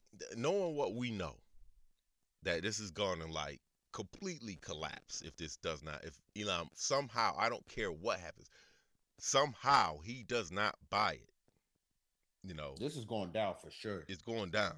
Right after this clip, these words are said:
Speaker 2: If he lo-, if he loses, it's, it's a, it's a coin toss.
Speaker 1: What you
Speaker 2: It's a
Speaker 1: mean?
Speaker 2: coin toss. 'Cause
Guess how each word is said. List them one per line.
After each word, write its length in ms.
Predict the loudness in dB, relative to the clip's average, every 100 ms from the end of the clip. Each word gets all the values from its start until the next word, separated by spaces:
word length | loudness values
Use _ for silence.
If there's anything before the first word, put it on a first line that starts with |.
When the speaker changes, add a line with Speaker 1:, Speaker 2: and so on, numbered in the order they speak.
| -10 _ _ _ -4
Speaker 2:
If 180 | -4
he 180 | -2 -2
lo-, 180 | -2 -4 -6
if 180 | -6 -6
he 120 | -6
loses, 680 | -2 0 2 2 0 -2 -4 _
it's, 300 | -16 -14 -14 -14
it's 180 | -10 -8
a, 60 | -8 -12 _ _ -14
it's 160 | -14
a 40 | -12
coin 280 | -8 -6 -6
toss. 320 | -10 -12 -14 -18 -20 _ _ _ _ _ _ _ _ _ _ _ _ _ _
Speaker 1:
What 180 | -10 -6
you 40 |
Speaker 2:
It's 60 | -4
a 40 |
Speaker 1:
mean? 80 | -4
Speaker 2:
coin 220 | -4 -4 -4
toss. 400 | -8 -12 -18 -20 _ _ _ _ _ -20 -20 _
'Cause 360 | 2 2 0